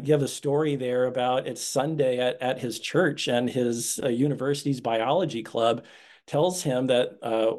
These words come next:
they want the rest of the congregation to know that they are observing Earth Day. Well, what is Falwell gonna do? He seems like he's uncomfortable with it,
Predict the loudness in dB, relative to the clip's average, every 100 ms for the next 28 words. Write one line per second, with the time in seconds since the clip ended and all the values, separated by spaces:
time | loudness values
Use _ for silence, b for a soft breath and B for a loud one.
0 | -4 -20 -4 0 0 0 -2 -2 0 0
1 | 0 -2 0 0 0 0 0 0 -2 -4
2 | -4 -2 2 2 0 -2 -2 0 2 2
3 | 0 0 0 0 0 2 2 -2 -4 -4
4 | -12 _ _ _ _ _ -2 0 0 0
5 | 0 -2 -6 -14 -10 -2 0 0 0 0
6 | -2 -2 0 0 0 -4 -2 0 0 -4
7 | -2 -2 0 0 0 -2 -2 -2 -6 -4
8 | 2 2 2 -2 -2 0 0 0 -2 -2